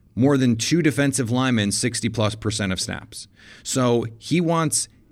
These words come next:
to be in sub package. He wants to be in those two defensive lineman fronts.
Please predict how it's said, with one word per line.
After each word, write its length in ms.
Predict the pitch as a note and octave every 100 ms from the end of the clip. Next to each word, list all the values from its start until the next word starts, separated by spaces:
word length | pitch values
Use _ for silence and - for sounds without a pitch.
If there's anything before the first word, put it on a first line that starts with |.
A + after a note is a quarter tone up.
| -
to 100 | C3
be 220 | C#3 C3+
in 140 | A#2+
sub 320 | A2+ B2+ A2+ G#2+
package. 400 | F2 F#2 G#2+ -
He 80 |
wants 280 | G2+ G2+ G#2
to 40 | A2+
be 140 | B2
in 80 | A#2+
those 200 | A2+ A2
two 220 | - B2+
defensive 460 | C3+ C3+ C#3 C#3 B2+
lineman 340 | B2 A#2 A2+
fronts. 580 | A2 A2 F#2+ - -